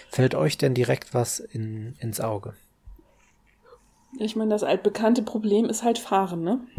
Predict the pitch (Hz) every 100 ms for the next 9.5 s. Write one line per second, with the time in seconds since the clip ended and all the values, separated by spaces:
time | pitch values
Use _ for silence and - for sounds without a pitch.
0 | - - - - _ _ _ _ _ -
1 | - 131 117 202 - 220 208 202 214 220
2 | 196 202 208 - 214 - 240 240 220 214
3 | 208 202 - 202 202 214 208 202 208 214
4 | - 202 190 226 220 214 220 202 - 190
5 | 196 - 185 - 170 208 - 226 226 165
6 | 196 196 196 180 143 190 190 202 196 208
7 | 208 196 185 190 190 190 190 214 - 233
8 | 214 226 240 233 220 214 220 208 208 214
9 | 214 208 208 202 202